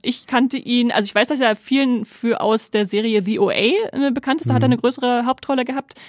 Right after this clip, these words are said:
Speaker 1: Ich kannte ihn vor allem aus der zweiten Staffel Shadow and Bone, wo er
Speaker 2: Okay.
Speaker 1: einen gewissen, äh, Prinzen gespielt hat, Prinz Nikolai. <laughs>
Speaker 2: Hm.
Speaker 1: Und insofern, ja, macht er jetzt seinen Weg, glaub ich, in der Serienwelt gerade.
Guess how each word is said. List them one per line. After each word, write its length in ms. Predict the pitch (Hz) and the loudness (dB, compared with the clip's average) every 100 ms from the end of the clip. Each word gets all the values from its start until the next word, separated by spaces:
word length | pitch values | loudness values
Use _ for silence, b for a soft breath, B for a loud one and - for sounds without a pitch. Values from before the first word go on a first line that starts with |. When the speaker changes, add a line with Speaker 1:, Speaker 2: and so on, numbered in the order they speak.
| - | -14
Speaker 1:
Ich 120 | - | -4
kannte 220 | 233 247 | -2 0
ihn 120 | 202 226 | -2 -2
vor 100 | 208 | -2
allem 220 | 208 202 | -2 -2
aus 240 | 202 - | -4 -2
der 160 | 196 190 | -2 -2
zweiten 560 | - 208 - 247 240 | -2 -2 0 0 0
Staffel 400 | - - 214 226 | 0 -4 0 2
Shadow 280 | 226 233 220 | 2 0 2
and 120 | 208 202 | 2 2
Bone, 220 | 196 370 - | 2 -2 -4
wo 100 | 208 | 2
er 60 | 226 | 2
Speaker 2:
Okay. 80 | 214 | 2
Speaker 1:
einen 100 | 220 | 0
gewissen, 340 | 226 233 226 | 0 0 -2
äh, 260 | - 220 190 190 - | 0 0 0 -4 -2
Prinzen 400 | 349 453 - 202 | -2 0 0 -2
gespielt 320 | 202 226 233 | -2 -4 -2
hat, 120 | 226 | -4
Prinz 260 | - 302 - | -2 -4 -4
Nikolai. 380 | 285 202 202 330 | -4 -2 -2 -2
<laughs> 280 | - 240 | -4 -6
Speaker 2:
Hm. 120 | 226 269 185 B B B B - | -4 -4 -6 B B B B -2
Speaker 1:
Und 260 | 226 233 | 0 0
insofern, 480 | 220 202 233 254 247 | 0 -2 0 0 0
ja, 140 | - 349 494 - 285 | 2 2 2 0 0
macht 240 | 330 - | 0 2
er 80 | 392 | 2
jetzt 160 | 381 | 4
seinen 220 | 330 330 311 | 2 2 0
Weg, 160 | 302 | 0
glaub 180 | 190 180 | 0 0
ich, 100 | - | 0
in 120 | 196 | 0
der 120 | 190 | 0
Serienwelt 560 | 180 180 185 196 202 233 | 0 0 -2 -2 -2 -2
gerade. 280 | - 277 | 0 2